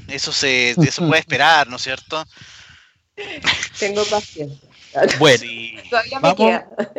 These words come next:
Speaker 3: teníamos de los miles de temas que conversábamos, chiquillos, los titulares, que, que sería, por ejemplo, el caso Penta, el perdonazo al caso Penta, que levantó mucha polvareda la, la semana anterior y, y la, y la sigue levantando, ¿ah? Y,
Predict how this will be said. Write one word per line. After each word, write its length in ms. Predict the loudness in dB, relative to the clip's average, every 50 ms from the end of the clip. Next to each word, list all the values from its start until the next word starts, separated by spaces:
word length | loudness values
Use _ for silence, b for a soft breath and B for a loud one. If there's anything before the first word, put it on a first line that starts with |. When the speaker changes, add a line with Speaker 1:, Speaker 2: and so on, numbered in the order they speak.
| -12 -8
Speaker 3:
teníamos 340 | -6 -2 0 2 4 6 6
de 80 | 6 6
los 100 | 6 4
miles 240 | 2 2 4 4 4
de 60 | 6
temas 240 | 6 4 4 4 2
que 140 | -2 -4
conversábamos, 580 | -6 -4 -4 -4 -2 0 2 2 2 2 -2 -6
chiquillos, 300 | -8 -8 -6 -4 -4 -4
los 80 | -4 -6
titulares, 420 | -6 -6 -2 0 0 2 0 0
que, 160 | -2 -4 -6 -6
que 340 | -4 -4 -4 -4 -4 -4 -8
sería, 380 | -12 -12 -10 -6 -4 -2 -2 -2
por 100 | -4 -6
ejemplo, 300 | -6 -6 -6 -6 -6 -8
el 60 | -6
caso 260 | -6 -6 -6 -6 -4
Penta, 380 | 0 0 0 0 -2 -4 -6 -6
el 80 | -6 -6
perdonazo 500 | -8 -8 -6 -2 0 0 0 0 0 -6
al 80 | -8
caso 280 | -8 -8 -8 -6 -8 -8
Penta, 440 | -8 -6 -6 -8 -6 -4 -4 -4 -4 B B B B B B _
que 100 | -4 -2
levantó 420 | 0 2 2 0 0 -2 -2 -2
mucha 260 | 0 0 0 0 -2 -2
polvareda 580 | -2 -4 -4 -4 -2 0 2 4 4 4 4
la, 340 | 0 -2 -6 -8 -10 -12 -16 B B B B B B B B B B
la 640 | -6 -4 -2 -2 -2 -2 -4 -6 -6 -4 -4 -6 -6 -6
semana 500 | -4 -4 -2 0 2 2 2 2 2 2
anterior 480 | 0 0 -4 -6 -8 -6 -2 -2 0 0
y, 100 | 0 -2
y 80 | -2 0
la, 160 | 0 0 0 -2
y 100 | -4 -4
la 100 | -4 -2
sigue 240 | -2 -4 -2 0 2
levantando, 600 | 4 4 2 2 0 0 0 0 0 -2 -4 -4
¿ah? 200 | -4 -4 -6 -6
Y, 280 | -8 -10 -10 -10 -12